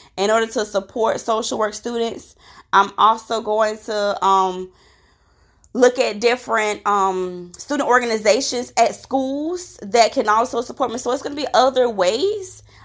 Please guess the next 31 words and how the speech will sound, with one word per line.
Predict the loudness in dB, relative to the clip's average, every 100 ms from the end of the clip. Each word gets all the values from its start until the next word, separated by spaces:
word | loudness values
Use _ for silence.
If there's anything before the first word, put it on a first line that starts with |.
| _
um, | 0 0 0
and | 0
other | 2 2 0 -2 4
avenues. | 4 4 0 -4
I'm | -4
gonna | -4 -4
look | -4 -4 -2
at | -4 -4
getting | -6 -8 -6 -8
paid | -2 2 2 0 -4 -2
to | -2
do | 0 -4 -2
the | 0
work, | 2 2 2 -2 -14 -20 -6
but | -4
not | 0 0 0
necessarily | -4 -4 -4 -4
getting | -4 -6 -4
the |
money | -2 -2
from | -2 -8
students. | -8 -6 -6 -6 -12 -20 -20 -20
So | 0 2
there | 4 4
are | 4
other | 4 2
ways | 2 0 -2
that | -4 -10
you |
can | -8 0
also | 0 0 -2 -2 0 0 -2 -6